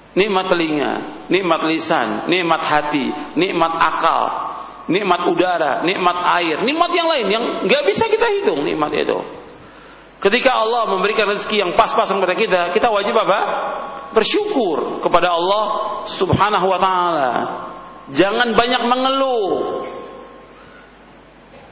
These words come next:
Jangan menceritakan kesusahan-kesusahan kepada manusia, jangan. Justru dia wajib untuk bersabar dengan kemiskinan yang Allah berikan, dia sabar dan itu baik buat dia.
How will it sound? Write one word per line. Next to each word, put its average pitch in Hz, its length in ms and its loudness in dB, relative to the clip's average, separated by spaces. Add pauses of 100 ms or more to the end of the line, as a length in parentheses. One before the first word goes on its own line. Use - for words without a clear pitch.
(680)
Jangan 220 480 2
menceritakan 233 800 0
kesusahan-kesusahan 226 1040 0
kepada 226 300 2
manusia, 269 420 0
jangan. 113 800 0 (2250)
Justru 220 520 0
dia 254 200 2
wajib 247 400 0
untuk 262 240 2
bersabar 254 520 2 (680)
dengan 196 320 2
kemiskinan 208 640 0
yang 185 80 0
Allah 190 240 2
berikan, 220 400 2
dia 294 160 0
sabar 160 640 0
dan 170 180 2
itu 254 220 0
baik 311 320 2
buat 277 240 0
dia. 240 320 0